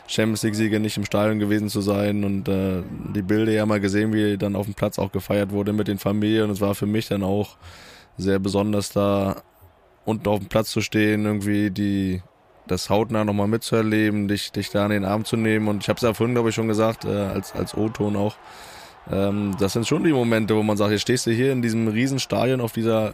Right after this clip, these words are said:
größten Bühne, die es eigentlich gibt im Vereinsfußball und kannst das Ding Arm in Arm feiern. Und damals hast du es irgendwie auf dem Bolzplatz, äh, nachgespielt und, äh,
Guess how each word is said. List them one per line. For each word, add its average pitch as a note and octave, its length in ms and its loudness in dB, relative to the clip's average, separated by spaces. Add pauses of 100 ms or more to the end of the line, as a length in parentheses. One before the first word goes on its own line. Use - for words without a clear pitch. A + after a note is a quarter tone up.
(200)
größten A#2+ 500 0
Bühne, B2+ 260 0
die A#2 100 0
es G#2+ 100 -2
eigentlich G#2+ 260 -2
gibt B2+ 220 -2
im G#2+ 140 0
Vereinsfußball A2+ 800 -2 (520)
und A2 140 -2
kannst A#2 220 0
das A#2 120 2
Ding A#2+ 200 2
Arm A2+ 260 2
in B2+ 100 2
Arm A#2+ 220 2
feiern. B2 380 2
Und A#2+ 140 0
damals A#2+ 400 2
hast A#2 160 0
du - 40 0
es G#2+ 60 2
irgendwie A#2 220 2
auf G#2+ 100 2
dem G#2+ 100 0
Bolzplatz, A2 560 0
äh, G#2+ 160 2
nachgespielt A2 840 0
und, G2+ 320 -2
äh, G2+ 240 0